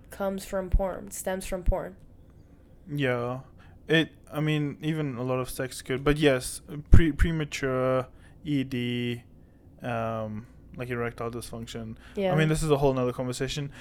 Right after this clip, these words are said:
Speaker 2: But yes, but then again, also, just because that happens doesn't mean that someone watches too much porn as well. You know, and
Speaker 1: That's true. N-, I,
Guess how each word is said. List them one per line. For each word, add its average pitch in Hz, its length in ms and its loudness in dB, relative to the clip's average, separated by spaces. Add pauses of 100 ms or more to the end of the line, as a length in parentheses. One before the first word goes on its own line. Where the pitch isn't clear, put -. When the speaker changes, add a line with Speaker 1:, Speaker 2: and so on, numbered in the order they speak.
(120)
Speaker 2:
But 180 120 6
yes, 185 180 8
but 170 160 10
then 185 160 6
again, 170 260 6
also, 139 500 4
just 160 320 0
because 165 260 0
that 151 120 6
happens 151 440 0
doesn't 147 300 2
mean 147 200 2
that 127 160 -2
someone 135 420 -2 (460)
watches 135 280 -4
too 147 140 -6
much 131 200 -10
porn 131 200 -6
as 131 140 -6
well. 151 280 -2 (580)
You 151 80 -8
know, 151 180 0
and 226 100 4
Speaker 1:
That's 220 240 8
true. 220 280 6
N-, 214 140 -4
I, 180 220 2